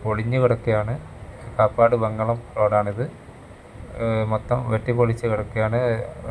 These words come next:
റോഡ് പണി നടന്നുകൊണ്ടിരിക്കുന്നു. അങ്ങനെ നമ്മളിങ്ങനെ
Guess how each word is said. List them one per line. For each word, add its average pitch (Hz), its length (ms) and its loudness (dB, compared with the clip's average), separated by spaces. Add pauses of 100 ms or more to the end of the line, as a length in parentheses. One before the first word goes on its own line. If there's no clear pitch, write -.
(140)
റോഡ് 110 280 6
പണി 117 200 4 (200)
നടന്നുകൊണ്ടിരിക്കുന്നു. 107 800 -4 (1000)
അങ്ങനെ 113 260 4
നമ്മളിങ്ങനെ 120 460 4